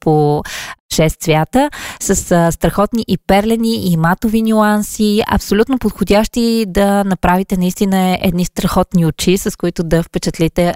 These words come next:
абсолютно всички. Залагайте на дълготрайни продукти, разбира се, защото понякога абитуренския бал може да продължи по-дълго, отколкото сте очаквали и не искате точно на финала гримът ви да не изглежда по начина,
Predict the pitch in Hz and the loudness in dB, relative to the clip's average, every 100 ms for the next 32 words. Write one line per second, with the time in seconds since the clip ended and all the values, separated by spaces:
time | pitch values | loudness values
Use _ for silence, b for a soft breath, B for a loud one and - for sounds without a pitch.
0 | - - - 156 156 151 - 151 - 208 | -2 -4 0 0 0 -4 -4 -4 -4 -4
1 | 269 B B B B 170 180 190 240 233 | -4 B B B B 2 2 2 0 0
2 | 208 190 185 180 - 170 165 160 - 165 | 2 2 2 0 0 2 2 0 0 0
3 | 170 170 156 147 151 - 156 147 185 247 | 0 0 -2 0 -2 0 0 2 0 0
4 | 254 202 - 214 202 - 196 190 196 180 | -2 -4 0 -2 0 -2 2 2 0 2
5 | 190 202 208 208 196 175 - 185 185 - | 2 4 2 0 -2 -2 0 0 0 0
6 | 185 165 196 180 185 180 180 180 - 160 | 0 2 2 2 0 0 -2 -4 -4 0
7 | 165 202 - 254 240 160 139 151 - 147 | 0 -2 -2 0 2 0 0 -4 -2 -4
8 | - 151 - 151 - 147 - 220 262 233 | -2 -8 -4 -4 -2 -2 -2 -2 0 0
9 | 208 - - 185 196 180 - 175 156 151 | -2 -4 -4 -2 0 -2 -2 -4 -2 -4
10 | - 160 156 147 170 220 B B B - | -2 0 2 2 0 -2 B B B -4
11 | 151 180 175 156 160 180 160 156 - 156 | 2 2 2 0 0 0 0 -2 0 0
12 | 156 160 - 147 147 - 156 151 | 0 -4 -2 0 -2 -2 -4 -4